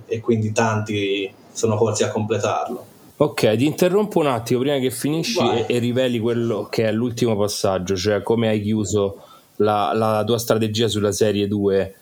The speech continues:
Speaker 2: in questi ultimi giorni, per fare una piccola parentesi strategie, visto che tu hai detto questa cosa del team, perché secondo me è interessante e non so se è il momento giusto, però,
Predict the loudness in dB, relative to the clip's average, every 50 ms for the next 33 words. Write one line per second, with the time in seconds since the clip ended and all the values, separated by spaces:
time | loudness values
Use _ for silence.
0 | _ _ _ _ -6 -4 -2 -2 -2 -2 0 -2 -4 0 0 0 0 0 0 -2
1 | 0 2 2 2 2 0 0 0 -2 -2 -4 -8 -14 -20 -20 -6 _ 4 6 6
2 | 6 4 2 0 0 0 -2 -4 -2 0 0 0 2 2 0 0 0 -2 -4 0
3 | 0 2 4 4 4 2 2 2 2 2 2 2 0 0 -2 -4 -4 -4 -4 -2
4 | 0 0 0 0 0 -2 -2 0 0 0 0 0 -2 -2 -2 -2 -2 -2 -2 -2
5 | 0 0 2 2 0 0 -2 -2 -2 -2 -2 0 0 0 0 2 0 0 0 -2
6 | -2 -4 -6 -12 -20 _ _ 0 0 0 -2 -2 -2 0 0 0 0 0 0 -2
7 | -6 -10 -20 -20 -20 -20 -12 -10 -2 2 2 2 4 4 4 4 4 2 2 2
8 | 2 2 2 2 2 2 2 0 0 0 0 0 0 0 0 0 0 0 2 2
9 | 0 -2 -8 -16 -20 _ _ _ _ _ _ _ 2 2 4 4 2 0 0 0
10 | -2 0 0 0 -2 0 2 2 2 2 2 2 2 2 2 2 2 0 0 0
11 | -2 -2 -2 -2 -2 -2 -2 -2 -2 -2 0 2 2 2 4 2 2 0 -6